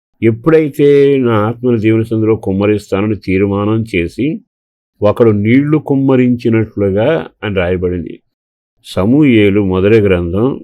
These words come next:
మొదటి అధ్యాయం పదిహేనో వాక్యంలోను, అలాగే ఏడో అధ్యాయంలో కూడా ఈ మాట రాయబడుతుంది. అంటే దేవుని సందులో కుమ్మరించుట. ఇంకొక మాటలో చెప్పాలి అంటే,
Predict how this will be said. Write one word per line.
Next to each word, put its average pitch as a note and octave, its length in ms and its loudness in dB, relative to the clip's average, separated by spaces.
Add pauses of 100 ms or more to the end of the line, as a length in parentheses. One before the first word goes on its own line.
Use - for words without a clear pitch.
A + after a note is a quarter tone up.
(140)
మొదటి G2 380 0
అధ్యాయం G2 560 0
పదిహేనో F#2+ 580 -2
వాక్యంలోను, G2+ 760 0 (720)
అలాగే C#3 400 2
ఏడో A2+ 360 4
అధ్యాయంలో F#2+ 680 2
కూడా B2+ 160 2
ఈ E3+ 60 4
మాట G2 280 -2
రాయబడుతుంది. F2 800 -2 (920)
అంటే B2 580 2 (540)
దేవుని D#3 480 4
సందులో B2 380 2
కుమ్మరించుట. A2 840 0 (1300)
ఇంకొక G#2+ 340 -2
మాటలో G2+ 380 0
చెప్పాలి A2 640 0
అంటే, A2 480 -2